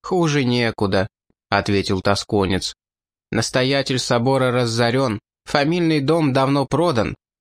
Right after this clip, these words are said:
прихожан до сих пор у него нет, а древний храм снова начинает разваливаться».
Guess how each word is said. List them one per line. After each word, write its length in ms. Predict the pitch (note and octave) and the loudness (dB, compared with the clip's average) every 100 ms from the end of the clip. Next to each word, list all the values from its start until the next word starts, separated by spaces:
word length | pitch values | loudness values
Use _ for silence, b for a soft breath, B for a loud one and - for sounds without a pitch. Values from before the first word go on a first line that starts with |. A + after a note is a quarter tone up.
| - | -8
прихожан 680 | A2+ C3+ D#3 D#3 F#3+ E3+ C3 | -6 -2 -2 0 0 -2 0
до 140 | F3+ | -2
сих 260 | - D3+ - | 0 -4 -2
пор 200 | E3 - | -2 0
у 80 | D3 | 0
него 280 | C3 C3+ C3 | 2 2 2
нет, 380 | D3 D3+ - - _ _ | 0 -2 -6 -20 _ _
а 160 | - A2 | 0 0
древний 440 | B2+ G#3 E3+ D3 | 2 0 2 2
храм 400 | B2+ C3+ E3 D#3 | 2 0 0 -2
снова 400 | - B2 E3 E3 | -4 -2 0 0
начинает 640 | C3 A#2 - G#2+ B2+ B2 A#2 | 0 0 0 0 0 -2 0
разваливаться». 840 | A2 G#2 G#2 A#2+ G#2+ F2 - - | 0 0 0 0 0 -4 -4 -6